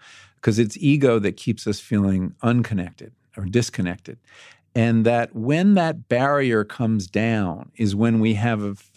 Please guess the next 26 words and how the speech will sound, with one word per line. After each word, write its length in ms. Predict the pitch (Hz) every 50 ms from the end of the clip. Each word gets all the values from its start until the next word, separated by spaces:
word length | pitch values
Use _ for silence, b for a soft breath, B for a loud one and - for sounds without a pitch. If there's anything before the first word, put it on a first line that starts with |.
| _ -
a, 280 | 101 92 92 92 - -
a 60 | - -
feeling 640 | - - - - 185 214 220 196 143 113 104 98 95
that 160 | 95 - -
we 160 | 117 123 135
describe 600 | 123 117 107 - - - 117 110 110 110 110 98
as 180 | 92 87 90 -
spiritual, 760 | - - _ 104 98 95 92 87 87 - - - 78 - -
a 60 | 101
bond, 720 | 87 87 92 101 98 101 101 98 95 85 85 90 90 - - B B B B B B B B B B
uh, 220 | - 113 95 95 -
a 60 | 104
deep 380 | 95 92 101 113 113 123 123 123
connection. 680 | - - 113 104 95 90 85 - - - 71 64 - - - -
And, 440 | - 104 104 107 107 104 104 - - _
uh, 400 | - 104 101 101 95 90 85 67 - -
it's 220 | - 139 127 123 -
a 60 | 127
very 400 | 104 104 113 135 165 208 220 226
powerful 560 | 214 - - 170 156 160 165 156 - 147 131
thing, 440 | 123 - 185 160 101 82 - - - _ _ _ _ -
uh, 60 | 107
wherever 380 | 110 120 131 143 151 165 180 165
it's 140 | 143 127
taking 320 | - - 135 120 - 117 117
place. 460 | 120 151 143 95 67 - - - -